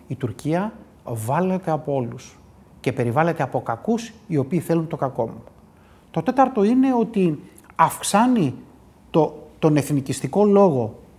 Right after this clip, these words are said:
την εθνικιστική ροπή στο εσωτερικό της, πιστεύοντας ότι σε επερχόμενες εκλογές αυτό θα του δώσει κάποιο μπόνους.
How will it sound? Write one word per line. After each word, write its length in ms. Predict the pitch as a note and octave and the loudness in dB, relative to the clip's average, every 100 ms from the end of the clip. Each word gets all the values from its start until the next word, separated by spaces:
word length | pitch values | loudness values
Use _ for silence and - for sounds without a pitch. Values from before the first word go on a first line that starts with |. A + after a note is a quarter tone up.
| - - | -20 -4
την 160 | C#3 | -2
εθνικιστική 560 | C3+ C#3 C3+ - - G3+ | 0 -2 -4 -6 -2 0
ροπή 300 | F3+ C#3 F#3+ | 0 0 -2
στο 160 | F3+ C#3+ | 0 -2
εσωτερικό 520 | B2 A#2 A2 C3+ G3 | -2 -4 -4 0 0
της, 240 | C4+ - | 0 -6
πιστεύοντας 760 | - - - D4+ F3 C#3 A3 - - - | -6 -6 4 6 6 4 2 0 -18 -2
ότι 160 | D3+ - | -2 0
σε 100 | D3 | -2
επερχόμενες 460 | C#3+ G#3 A3 G3 | 0 0 -2 -2
εκλογές 500 | D#3 C#3+ D3 B3+ B3 - - | -2 0 4 2 2 -10 -8
αυτό 300 | D3+ - A3+ | -6 0 0
θα 120 | G#3+ | 0
του 100 | F3 | -2
δώσει 220 | G3 - | -4 -2
κάποιο 240 | F#3 F#3+ E3+ | -4 0 0
μπόνους. 460 | D3 B2+ A2+ - | 0 0 -4 -10